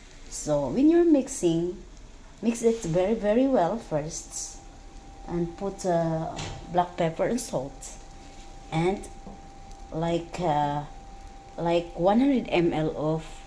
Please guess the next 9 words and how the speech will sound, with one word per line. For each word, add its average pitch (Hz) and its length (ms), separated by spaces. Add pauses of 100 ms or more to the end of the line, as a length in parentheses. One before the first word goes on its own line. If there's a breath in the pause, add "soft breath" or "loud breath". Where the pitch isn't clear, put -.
(240)
fresh 156 440
milk, 123 280 (720)
and 165 220
it, 160 140 (400)
it 165 220
will 165 220
be 170 120
like 147 280 (100)
this. - 460